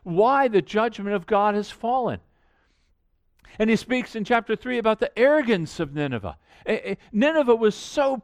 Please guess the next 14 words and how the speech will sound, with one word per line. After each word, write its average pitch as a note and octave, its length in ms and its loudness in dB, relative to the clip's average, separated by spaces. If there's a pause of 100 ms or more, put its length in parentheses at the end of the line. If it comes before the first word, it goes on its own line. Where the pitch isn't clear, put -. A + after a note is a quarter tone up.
proud. C#4+ 460 2
Listen, C#4 260 0 (240)
their C#4 240 2
city D#4 380 -2
was G#3+ 200 2
indestructible, B3+ 840 -2 (120)
they C3 160 -4
thought. F#3+ 400 -6 (440)
They D4 160 4
had C4 160 2
hundred-foot D4 880 -2
walls. C#4+ 680 -2 (280)
Hundred-foot E4+ 680 -8
wall. E4 280 -4